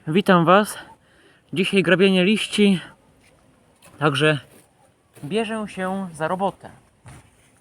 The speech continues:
Najpierw sobie zgrabimy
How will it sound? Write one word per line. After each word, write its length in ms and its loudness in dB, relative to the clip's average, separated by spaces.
Najpierw 320 -6
sobie 180 -8
zgrabimy 600 -4